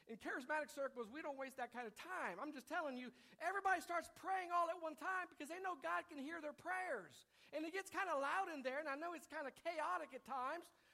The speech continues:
but we, you know what? We get it done. And I'm saying that sometimes if we will just learn how to cry out to God with our need, with our issues,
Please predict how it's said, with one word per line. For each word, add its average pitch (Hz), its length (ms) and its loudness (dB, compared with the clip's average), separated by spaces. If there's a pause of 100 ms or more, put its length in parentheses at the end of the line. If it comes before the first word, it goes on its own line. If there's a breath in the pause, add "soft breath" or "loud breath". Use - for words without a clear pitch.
(280 loud breath)
but 269 160 2
we, 285 160 -8
you 254 80 -2
know 269 120 2
what? 320 180 2
We 311 100 -4
get 262 160 -2
it 220 140 -4
done. 302 420 4 (480 soft breath)
And 277 100 0
I'm 285 120 2
saying 349 420 0
that 285 220 2
sometimes 320 440 -2
if 269 140 -6
we 330 100 -6
will 330 120 -6
just 269 180 -8
learn 302 260 2
how 269 140 -2
to 247 80 -6
cry 320 400 -2
out 311 220 -2
to 269 80 -10
God 254 420 -2 (240 loud breath)
with 254 260 -4
our 226 220 0
need, 254 440 -6
with 277 180 -8
our 254 180 0 (140)
issues, 226 560 -10